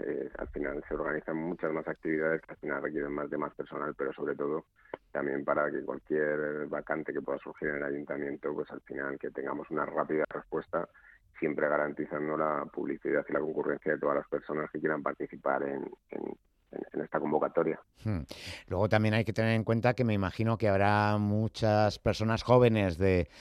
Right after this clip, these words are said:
Speaker 2: del propio Chinchón, aunque no está circunscrito solamente al municipio, ¿no? Pero siempre es una buena oportunidad para, eh, muchas personas que seguro que están estudiando, eh, temas de deportes o de ocio y tiempo libre y que en su propia localidad,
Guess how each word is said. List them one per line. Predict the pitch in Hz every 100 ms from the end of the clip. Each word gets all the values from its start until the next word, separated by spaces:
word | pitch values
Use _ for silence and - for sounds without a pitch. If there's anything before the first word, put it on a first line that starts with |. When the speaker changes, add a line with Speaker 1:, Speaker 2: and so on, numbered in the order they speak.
| -
Speaker 2:
del | 92 87
propio | - 113 - 117
Chinchón, | - 110 - 135 147
aunque | 104 95
no | 95
está | 104 117 110
circunscrito | 113 107 - 113 107 98
solamente | 101 101 107 104 101 92
al | 90 87
municipio, | 90 87 87 123 135 117 90
¿no? | 95 131
Pero | 110
siempre | 85 104 113
es | 113
una | 131
buena | 123 117
oportunidad | 107 101 - 95 92 113 135
para, | - 95 90 85 - - - -
eh, | 90
muchas | 95 98 110
personas | - 101 120 120
que | 117
seguro | 98 104 110
que | 104
están | - 113
estudiando, | 104 110 107 110 113 110 101 - - - -
eh, | 101 104 101 98 98 95
temas | 110 110 110
de | 104
deportes | 104 92 120 117 - 110 90
o | 98
de | 98 98
ocio | 98 107
y |
tiempo | 92 107 107 104
libre | 107 104 113 127 139 - - -
y | 101 95
que | 104 95
en | 95
su | 92
propia | 98 101 110
localidad, | 107 95 101 101 107 113